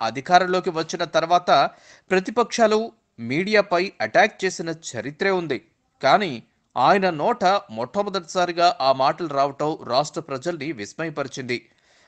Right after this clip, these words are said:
ఆరేళ్లుగా సీఎంగా వ్యవహరిస్తున్న కేసీఆర్ తప్పిదాలను ఎత్తి చూపినప్పుడల్లా ఎదురుదాడికి దిగిన సందర్భాలే ఎక్కువ. అసెంబ్లీ సాక్షిగా కూడా తానా మాటలు అనలేదని స్పష్టం చేశారు తప్ప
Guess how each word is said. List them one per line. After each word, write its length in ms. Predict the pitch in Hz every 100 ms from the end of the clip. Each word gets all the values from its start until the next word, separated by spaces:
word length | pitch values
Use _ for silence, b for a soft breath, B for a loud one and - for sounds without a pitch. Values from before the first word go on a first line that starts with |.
| -
ఆరేళ్లుగా 680 | 143 175 185 208 202 202 208
సీఎంగా 480 | - 185 220 208 196
వ్యవహరిస్తున్న 600 | 160 160 180 175 - 175
కేసీఆర్ 580 | 165 165 190 208 156 - - _
తప్పిదాలను 560 | 170 180 247 226 214 202
ఎత్తి 340 | 170 160 185 -
చూపినప్పుడల్లా 760 | 175 180 175 170 165 175 190 185 -
ఎదురుదాడికి 640 | 117 139 190 180 170 175
దిగిన 260 | 170 143 147
సందర్భాలే 640 | 127 123 131 139 143 156
ఎక్కువ. 440 | 156 113 - 120 101 - b b b b b 143
అసెంబ్లీ 380 | 160 233 226 247
సాక్షిగా 520 | - 202 202 208 214
కూడా 440 | 202 202 208 208 - -
తానా 300 | 170 175 180
మాటలు 480 | 151 143 190 214 190
అనలేదని 480 | 135 160 208 180 180
స్పష్టం 460 | 202 156 156 233 214
చేశారు 280 | 196 175 175
తప్ప 300 | 165 165 -